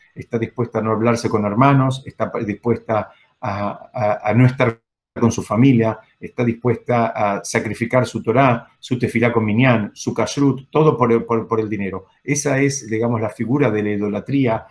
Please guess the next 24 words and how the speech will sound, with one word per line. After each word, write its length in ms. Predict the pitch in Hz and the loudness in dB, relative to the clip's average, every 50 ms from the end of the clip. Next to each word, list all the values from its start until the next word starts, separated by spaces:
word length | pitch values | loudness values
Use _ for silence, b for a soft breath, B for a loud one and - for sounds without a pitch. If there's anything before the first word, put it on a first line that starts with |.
| B B _ | B B _
en 140 | - 104 | -6 -4
esta 220 | 117 117 - 113 110 | -4 -2 -2 -4 -8
generación. 640 | - 113 110 110 117 107 - - 156 143 127 117 113 | -6 -6 -6 -4 -4 -4 0 2 2 2 2 2 -2
Entonces, 420 | 98 120 123 - 123 113 - - - | -4 -6 -6 -6 -6 -8 -8 -10 -18
está 180 | 117 - - 120 | -12 -6 -2 0
bueno 300 | 117 131 143 143 135 135 | 2 2 2 2 2 0
que 80 | 117 | -2
entendamos 640 | 107 101 - 113 110 127 147 139 123 107 101 - b b b b b - | -2 -2 -4 -4 -2 0 0 0 0 -2 -4 -8 b b b b b -6
el 160 | 113 107 101 | -4 -4 -2
paralelismo 580 | - 113 117 117 117 120 135 160 143 135 131 110 | 0 0 2 2 4 4 4 4 4 4 4 2
de 60 | 107 | 2
lo 100 | 104 - | -2 -4
que 80 | - 107 | -4 -2
viene 180 | 117 123 123 | 0 0 2
hablando 300 | 117 120 123 127 123 117 | 2 2 2 2 2 0
el 80 | 110 110 | 0 0
rey 120 | 120 127 | 0 0
David 400 | 120 120 120 127 127 123 117 117 - _ _ _ _ | 0 0 0 2 2 0 0 -2 -4 _ _ _ _
y 120 | - 113 | -6 -4
lo 160 | 110 107 - | -2 -2 0
podamos 580 | 113 113 120 120 127 127 123 - - _ _ _ - | 0 0 2 2 2 2 0 0 -4 _ _ _ -8
aplicar 440 | - 104 - 113 113 - 120 123 | -8 -6 -4 -4 -4 -2 -2 -2
un 80 | 117 113 | -2 -2
poquitito 800 | 117 107 104 110 - - 117 107 - - 113 113 113 - - | -4 -6 -8 -8 -6 -6 -6 -6 -4 -2 -2 -2 -4 -6 -12